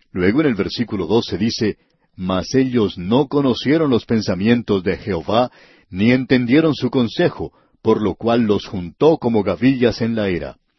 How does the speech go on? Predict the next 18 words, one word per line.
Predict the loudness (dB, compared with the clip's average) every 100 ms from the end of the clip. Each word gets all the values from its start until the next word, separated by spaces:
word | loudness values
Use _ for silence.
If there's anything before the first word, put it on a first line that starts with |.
| _ _ _ _ _ _
Ellos | -4 0 0
se | 2 0
están | 0 0
presentando | 0 -2 -2 -2 0 0
contra | 0 0 0
el | 0
pueblo | 0 0 0
de | 0
Dios. | 2 0 0 -12 -20 _ _ -4
Entonces | 0 2 2 2 4
llevan | 4 2
a | 0
cabo | 0 2 4
este | 2 0 -6
sitio | -2 -2 -2 -6
mundial | -6 0 2 2
contra | -2 -4 -4 -4
Jerusalén. | -4 -6 -2 0 0